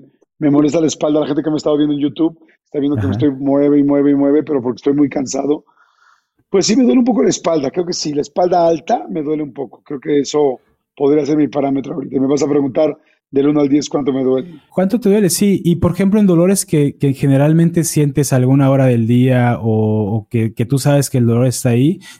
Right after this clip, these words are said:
Speaker 2: yo te preguntaría, para poder tratar ese dolor en este momento, te preguntaría, ¿te preocupa que ese dolor lo puedas sentir mañana?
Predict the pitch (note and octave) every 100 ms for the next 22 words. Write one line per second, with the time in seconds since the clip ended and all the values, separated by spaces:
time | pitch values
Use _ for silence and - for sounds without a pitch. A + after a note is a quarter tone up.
0 | _ - C3 C3+ C3+ B2+ A#2+ A#2 B2 B2+
1 | B2+ B2+ A#2 B2+ C#3+ D#3+ D3 C#3+ C3+ C3
2 | A#2 B2 B2+ B2 - B2+ A2 A#2+ B2+ B2
3 | D#3 G3 _ _ - - A#2 B2 B2 B2+
4 | C#3 C#3+ - _ D3 B2+ C#3 E3+ E3+ F3+
5 | E3 D3 D#3+ C3+ C3+ C#3 C3 B2+ B2 C3+
6 | B2+ A2+ B2+ B2 A#2+ A#2+ C#3+ G3+